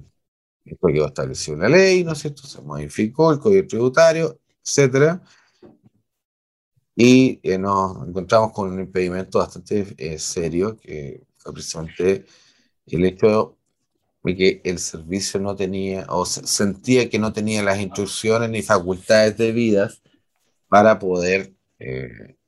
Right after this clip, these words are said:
concurrir a una conciliación y llegar a un acuerdo. ¿Por qué? Por una interpretación que la verdad yo no comparto para nada, porque la ley lo establece claramente. Eh, do-, donde se planteó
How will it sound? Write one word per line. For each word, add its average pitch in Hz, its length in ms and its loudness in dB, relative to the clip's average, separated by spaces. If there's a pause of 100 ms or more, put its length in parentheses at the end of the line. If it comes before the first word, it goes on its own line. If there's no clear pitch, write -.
(140)
concurrir 101 560 0
a 113 60 2
una 104 160 -2
conciliación 95 1000 -4 (340)
y 120 240 2
llegar 98 280 2
a 98 40 2
un 90 80 -2
acuerdo. 85 640 -2 (1120)
¿Por - 240 -6
qué? 156 440 2
Por 127 100 -2
una 156 120 -6
interpretación 143 720 -8
que - 320 -4 (120)
la 113 140 0
verdad 131 320 2
yo 139 100 0
no 147 140 -2
comparto 135 560 -4
para 110 180 0
nada, 98 240 -4
porque - 340 -12
la 87 120 -6
ley 92 160 -2
lo 110 80 -2
establece 87 520 -8
claramente. 90 580 -6 (840)
Eh, 95 680 0
do-, 110 260 -4
donde 110 340 -4
se - 160 -4
planteó 131 760 0